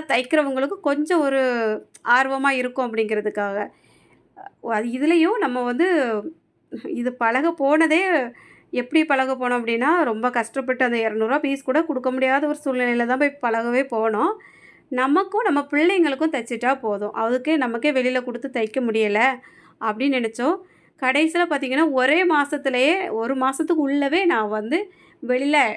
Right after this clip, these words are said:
நேரடியா தைச்சு கொடுக்கவே ஆரம்பிச்சிட்டேன். பழகிட்டு இருக்கும்போதே வெளியில காசுக்கு தைச்சு கொடுக்க ஆரம்பிச்சிட்டேன். ரொம்பவே சந்தோஷமா இருந்தது. அதுல இருந்தே நமக்கு வந்து, அ, "பீடி சுத்தா, இதை யாரு சுத்துவா?" அப்படிங்கிற மாதிரி ஒதுக்கி வச்சுட்டு, தையலை தான் ஃபுல்லாவே வருஷ கணக்குல செஞ்சுட்டே இருக்கோம்.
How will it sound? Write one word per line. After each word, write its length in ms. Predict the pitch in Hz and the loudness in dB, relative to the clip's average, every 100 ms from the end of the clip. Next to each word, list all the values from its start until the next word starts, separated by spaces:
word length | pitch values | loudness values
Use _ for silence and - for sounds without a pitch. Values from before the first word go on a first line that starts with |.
| - | -8
நேரடியா 460 | 233 254 294 294 311 | -4 -2 0 4 2
தைச்சு 300 | 302 240 269 | 2 -4 -4
கொடுக்கவே 320 | 254 247 254 | -4 -2 0
ஆரம்பிச்சிட்டேன். 500 | 233 214 208 220 202 | 0 0 -6 -6 -2
பழகிட்டு 420 | 254 269 370 370 | 0 2 0 -2
இருக்கும்போதே 420 | 320 294 247 254 320 | -4 -4 -4 0 0
வெளியில 300 | 277 233 247 311 | 0 -2 -2 0
காசுக்கு 440 | 240 226 233 240 | 0 -2 -2 -4
தைச்சு 220 | 233 214 | -4 -6
கொடுக்க 220 | 208 214 220 | -6 -2 -2
ஆரம்பிச்சிட்டேன். 500 | 214 208 208 214 - _ _ _ _ 240 | -2 -6 -6 -6 -6 _ _ _ _ -10
ரொம்பவே 420 | 226 233 277 339 | -8 -2 0 2
சந்தோஷமா 520 | 339 240 254 269 269 | 0 -4 -4 -2 0
இருந்தது. 320 | 254 233 226 | -2 -2 0
அதுல 280 | 208 208 277 | 0 2 2
இருந்தே 260 | 320 285 381 | 2 2 2
நமக்கு 300 | 440 285 277 | 2 0 0
வந்து, 240 | 254 262 440 - - - _ _ - | 0 0 0 -2 -20 -20 _ _ -4
அ, 100 | 240 226 | 0 0
"பீடி 360 | 226 277 349 339 | 0 2 4 2
சுத்தா, 300 | 311 240 240 208 | 0 2 2 2
இதை 220 | 208 254 | 0 2
யாரு 240 | 370 302 415 | 4 4 2
சுத்துவா?" 360 | 320 - 269 | -2 2 4
அப்படிங்கிற 400 | 262 240 262 254 247 | 4 2 0 0 2
மாதிரி 200 | 302 285 | 4 4
ஒதுக்கி 320 | 247 247 247 | 0 -2 -4
வச்சுட்டு, 380 | 233 240 226 359 415 - - - _ | -4 -4 0 0 0 -10 -20 -20 _
தையலை 380 | 247 240 277 294 | -2 0 2 0
தான் 180 | 269 330 | 2 0
ஃபுல்லாவே 500 | 285 240 269 277 269 | -2 -2 2 2 2
வருஷ 220 | 262 220 240 | -2 -4 -4
கணக்குல 340 | 226 220 247 | -2 -2 -2
செஞ்சுட்டே 420 | 294 233 214 220 233 | -4 -4 -4 -4 -2
இருக்கோம். 400 | 214 214 277 | -4 -2 -2